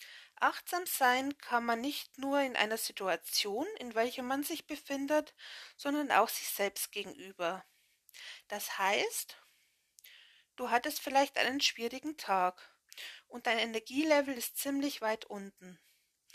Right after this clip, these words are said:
Überlege dir, was kannst du Gutes für dich tun?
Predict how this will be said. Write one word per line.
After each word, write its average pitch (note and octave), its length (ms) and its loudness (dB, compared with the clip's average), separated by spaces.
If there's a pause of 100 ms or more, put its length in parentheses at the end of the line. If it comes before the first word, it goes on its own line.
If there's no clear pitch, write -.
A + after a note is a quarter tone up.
(240)
Überlege G#3+ 640 -2
dir, D4 260 0 (400)
was A#3 200 -2
kannst - 320 -8
du D#4 60 -6
Gutes C4+ 380 -6
für G3+ 220 -6
dich F#3+ 240 -8
tun? F3+ 380 -12